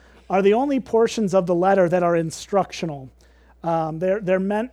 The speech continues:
Paul's basically, this is what's happened, right? Paul went to Thessalonica, was there for just a few weeks,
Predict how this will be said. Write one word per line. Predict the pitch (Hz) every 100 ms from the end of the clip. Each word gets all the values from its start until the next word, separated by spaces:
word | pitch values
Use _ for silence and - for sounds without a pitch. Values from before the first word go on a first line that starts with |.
| -
Paul's | - 214 170
basically, | 151 240 - 240 214 190 185 - _ _ _ _
this | 185 220
is | 240 202
what's | 202
happened, | 220 180 165 170
right? | 165
Paul | - 202 196 190 208 -
went | 165 208 220
to | 214
Thessalonica, | 233 220 226 208 202 196 196 196
was | 165 143
there | 180 196
for | 175 180
just | 190 190
a | 170
few | 156 - - 233 214
weeks, | 170 165 180 - -